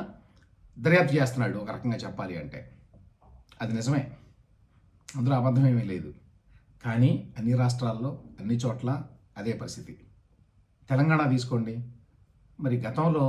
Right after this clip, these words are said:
ఓటుకు నోటు కేసు ఆయన మీద ఉన్నది, అప్పటి బీఆర్ఎస్ ప్రభుత్వం పెట్టింది. ఇప్పుడు ఆయన సీఎం, ఆయన ఆధ్వర్యంలోనే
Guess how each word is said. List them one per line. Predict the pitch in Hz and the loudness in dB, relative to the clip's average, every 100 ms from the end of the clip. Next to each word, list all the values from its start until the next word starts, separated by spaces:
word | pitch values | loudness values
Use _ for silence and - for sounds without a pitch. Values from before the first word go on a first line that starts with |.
| 135 | 2
ఓటుకు | 131 160 165 | 0 0 2
నోటు | 151 143 | 0 0
కేసు | - 139 127 120 120 135 - _ _ - _ _ _ _ _ - | 2 2 2 0 -2 -4 -10 _ _ -20 _ _ _ _ _ -2
ఆయన | 131 135 | 4 6
మీద | 143 | 6
ఉన్నది, | 123 117 117 - - - - - | 4 2 -2 -10 -20 -20 -20 -14
అప్పటి | 127 139 131 117 - - | -4 0 0 0 -8 -6
బీఆర్ఎస్ | 110 123 117 - | 0 2 0 -6
ప్రభుత్వం | 104 123 127 | -8 -6 -6
పెట్టింది. | - 95 85 76 - - - - - | -6 -8 -8 -8 -12 -20 -20 -18 -8
ఇప్పుడు | 135 175 | 2 4
ఆయన | 147 139 | 6 4
సీఎం, | 131 117 85 - - - _ _ _ | 4 0 0 -8 -18 -20 _ _ _
ఆయన | - 170 | -2 2
ఆధ్వర్యంలోనే | 170 160 160 170 165 156 160 | 4 4 6 6 6 4 2